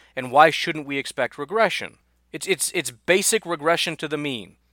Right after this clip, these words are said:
This is a guy who was good to average for six straight years,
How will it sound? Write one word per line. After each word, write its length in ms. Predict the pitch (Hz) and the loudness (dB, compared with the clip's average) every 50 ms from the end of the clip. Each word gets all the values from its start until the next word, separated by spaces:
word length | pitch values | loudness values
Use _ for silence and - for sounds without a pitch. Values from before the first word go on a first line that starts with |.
| _ _ _ - | _ _ _ -4
This 220 | 135 175 185 - | 0 0 2 2
is 100 | 220 196 | 0 2
a 120 | 196 180 | 0 2
guy 300 | 156 160 156 156 156 151 | 6 8 8 8 8 8
who 100 | 139 139 | 4 -2
was 160 | 131 123 104 98 | -6 -8 -8 -6
good 240 | 104 131 165 143 | -4 -4 -4 -2
to 160 | - 160 143 131 | -2 -4 -2 0
average 480 | 147 139 139 127 131 135 131 123 - | 2 2 2 2 0 -6 -8 -8 -10
for 200 | - - - 127 | -14 -12 -10 -8
six 540 | 113 - - - - - 185 - - - - - | -4 -4 -2 -2 0 0 0 0 -2 -6 -6 -8
straight 520 | - - - - - 156 151 151 147 - | -8 -6 -6 -4 -2 0 0 0 0 -4
years, 580 | - 135 127 131 131 135 127 110 98 90 87 | -10 -14 -8 -4 -2 -2 -2 -2 -4 -6 -10